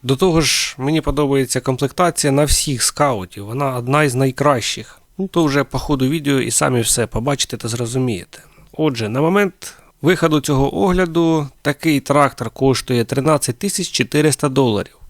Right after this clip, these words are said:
Так, ціна трішки виросла, але це все із-за комплектації, нічого тут не поробиш. Тут одразу, мабуть, поясню, на цій моделі встановлений зараз кондиціонер, тому, відповідно, і ціна така.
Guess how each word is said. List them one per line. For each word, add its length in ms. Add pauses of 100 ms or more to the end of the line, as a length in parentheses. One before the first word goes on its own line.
(120)
Так, 260
ціна 260
трішки 440
виросла, 640
але 180
це 200
все 260
із-за 280
комплектації, 800
нічого 260
тут 240
не 80
поробиш. 580 (200)
Тут 220
одразу, 560
мабуть, 360
поясню, 480
на 140
цій 640 (340)
моделі 460
встановлений 680
зараз 340
кондиціонер, 800 (140)
тому, 340
відповідно, 440
і 40
ціна 260
така. 280